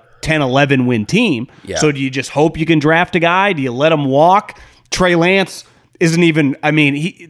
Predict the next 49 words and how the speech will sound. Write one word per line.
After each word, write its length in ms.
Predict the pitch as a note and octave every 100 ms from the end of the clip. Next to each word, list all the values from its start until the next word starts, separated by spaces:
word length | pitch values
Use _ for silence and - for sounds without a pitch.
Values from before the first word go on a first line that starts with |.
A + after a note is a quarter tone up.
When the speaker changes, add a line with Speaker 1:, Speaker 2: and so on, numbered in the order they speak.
| E3
Speaker 1:
not 220 | E3+ G3+
even 240 | E3+ D#3+
in 140 | E3 D#3+
the 60 |
same 260 | D3 E3+ C#3
universe 580 | B2+ D#3+ C4+ G3 C3 B2
as 60 |
Speaker 2:
Well, 120 | G3+ E3+
Speaker 1:
Dak. 280 | B2+ E3
Cooper 320 | - F#3+ E3 D3+
Rush, 320 | E3 F#3+ G3
they, 120 | F#3
they're 120 | F3+
kind 220 | G3 A3+ B3+
of 60 |
Speaker 2:
it 40 | G#3+
Speaker 1:
in 60 |
a 40 | E3+
weird 280 | E3 G3+
spot. 600 | - - D4 D#4 - -
Speaker 2:
So, 180 | - A3
and 200 | A#2+ F3+
here's 420 | E3+ G#3+ B3+ G#3+
the, 100 | -
what 180 | D3 D3
the 80 | C#3
Dak 320 | A2 A#2 G#2
defenders 520 | A2+ F#2+ G#2+ G#2 F#2+
say. 180 | - D#2+
"Well, 200 | - G2+
he's 220 | G#2 G2
winning 300 | F2+ G#2 G2+
a 60 | F#2
lot 200 | F2+ F2
of 100 | D#2+
games." 460 | F#2+ F#2 C#2+ A1+ -
Well, 100 | F2+
time 240 | C#3 D#3
out. 220 | C3 - _ _ _ _ _ _ _ _ _ _
Aren't 200 | B2 E3
you 200 | F3 F3
analytic 560 | D#3 D3+ D3 C3 C3+ A#2
guys 380 | B2+ B2 B2+ A2+
the 80 | A#2
one 180 | A#2
that 100 | A2
always 220 | G#2+ G#2+ G#2
tell 200 | A2 G2+
me 360 | G2+ F#2+ D#2+